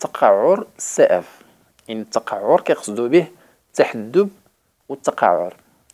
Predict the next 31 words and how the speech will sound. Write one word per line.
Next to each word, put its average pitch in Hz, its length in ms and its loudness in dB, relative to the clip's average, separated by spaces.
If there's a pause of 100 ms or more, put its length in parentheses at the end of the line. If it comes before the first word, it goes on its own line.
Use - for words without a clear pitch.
إذا 120 180 0
فين 156 340 2
السي - 320 -4
إف 110 120 -8
محدب 123 580 0
وفين 131 300 -2
السي - 320 -2
إف 123 120 -4
مقعر؟ 92 420 -8 (640)
باش 135 260 -2
يمكن 131 280 -6
لي 127 160 -4
ندرس 117 380 -2
التقعر 135 400 0
خصني - 260 -8
نحسب 170 320 -6 (420)
المشتقة 131 840 -6
الثانية. 127 800 0 (800)
إذا 117 160 -2
حسبنا 135 420 -4
إف - 140 -8 (120)
prime، 160 240 2
إذا 127 220 0
خصني 123 200 -10
نحسب - 280 -4 (120)
إف 160 200 -2
دو 131 160 4 (120)
prime. 101 300 -2 (2000)
إذا 120 160 -6 (120)
إف 156 140 0 (460)
دو 123 160 0